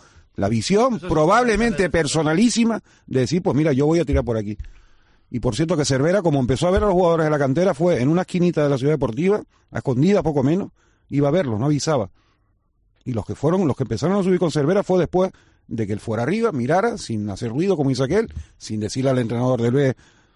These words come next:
Speaker 1: "Voy a subir hoy a ver a nadie", y sin que los jugadores supieran. Me imagino que alguno diría, lo vería en la esquina y le, "Ese es Cervera", o sea, quiero decir que esto se hace mucho más discretamente y,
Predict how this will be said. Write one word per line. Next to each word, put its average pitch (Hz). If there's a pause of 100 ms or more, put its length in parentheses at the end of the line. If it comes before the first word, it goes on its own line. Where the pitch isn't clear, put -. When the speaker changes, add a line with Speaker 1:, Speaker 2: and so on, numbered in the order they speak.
(140)
Speaker 1:
"Voy 135
a 131
subir 131
hoy 131
a 131
ver 127
a 147
nadie", 214
y 131
sin 107
que -
los 95
jugadores 110 (320)
supieran. 147
Me 151
imagino 120
que 139
alguno 151
diría, 151
lo 135
vería 123
en 165
la 151
esquina 175
y 151
le, 117 (380)
"Ese 92
es 104
Cervera", 147
o -
sea, 127 (760)
quiero 147
decir 131 (1080)
que 139
esto 175
se 175
hace 160
mucho 165
más 147
discretamente 131
y, 101